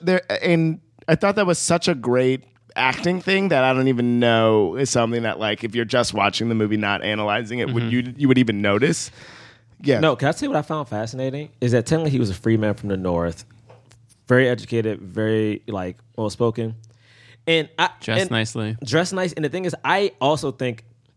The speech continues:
Speaker 3: a lot about color because based, that's what Hollywood is. Like, we know about the paper bag test. Like,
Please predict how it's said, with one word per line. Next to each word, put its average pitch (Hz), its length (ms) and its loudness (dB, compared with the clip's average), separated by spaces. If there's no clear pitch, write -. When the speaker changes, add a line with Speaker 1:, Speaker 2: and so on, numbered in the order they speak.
Speaker 3:
a 127 80 4
lot 113 220 2
about 110 280 0
color 113 220 0
because 104 220 -6
based, 107 380 -6
that's 98 180 -10
what 98 100 -6
Hollywood 104 300 2
is. 123 180 4
Like, 92 120 -2
we 107 120 0
know 110 100 0
about 104 100 -2
the 104 60 -8
paper 110 200 -6
bag 135 300 -2
test. - 280 -12
Like, 104 200 -6